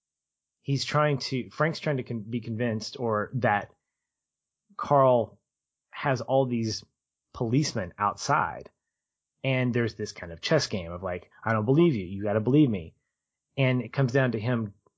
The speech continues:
on a handshake saying, "I'm gonna trust you on this."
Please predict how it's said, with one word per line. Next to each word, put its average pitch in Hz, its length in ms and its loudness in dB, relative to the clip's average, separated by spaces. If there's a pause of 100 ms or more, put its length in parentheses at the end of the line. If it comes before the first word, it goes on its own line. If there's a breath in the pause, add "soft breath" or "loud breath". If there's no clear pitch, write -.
(380)
on 120 140 -2
a 113 40 -4
handshake 120 420 -2
saying, 101 420 -4 (160)
"I'm 113 120 0
gonna 123 140 2
trust 185 380 0
you 95 100 -4
on 82 140 -10
this." 76 400 -14